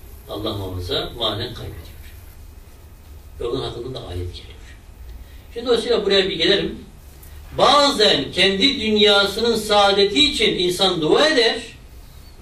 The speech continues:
Duası ahiret için kabul edilir.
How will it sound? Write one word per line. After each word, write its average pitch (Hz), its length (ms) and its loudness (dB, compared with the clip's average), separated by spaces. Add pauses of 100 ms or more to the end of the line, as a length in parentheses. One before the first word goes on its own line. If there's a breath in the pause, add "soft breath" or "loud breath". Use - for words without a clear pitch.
(340)
Duası 214 600 4
ahiret - 480 2
için - 460 0 (540)
kabul - 300 -6
edilir. - 140 -4